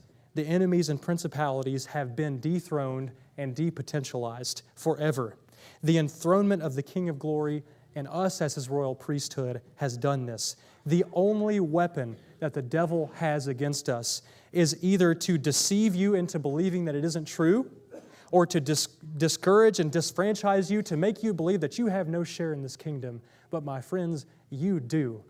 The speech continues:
have a share in this kingdom. It is the Father's good pleasure to give you this kingdom, as Jesus tells us. You were baptized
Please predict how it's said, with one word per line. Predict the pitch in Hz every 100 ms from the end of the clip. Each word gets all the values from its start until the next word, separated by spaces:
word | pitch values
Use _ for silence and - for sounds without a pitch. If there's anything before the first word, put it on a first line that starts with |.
| - -
have | 151
a | 143
share | - 160 139
in | 127
this | 131
kingdom. | - 156 131 123 - - _ -
It | 175
is | 151
the | 151
Father's | - 170 175 175 170 143 - _ 143 -
good | 190 190 170 - -
pleasure | - 190 180 139 135 113 - _ -
to | 170
give | 139 156 135
you | 143 120 - _
this | 147 151
kingdom, | - - 151 131 117 110 _ -
as | 147 127
Jesus | - 147 127 -
tells | - 139 127
us. | 120 117 - - _ - - - -
You | 156 190
were | 185
baptized | 135 170 180 196 - 175 156 156 143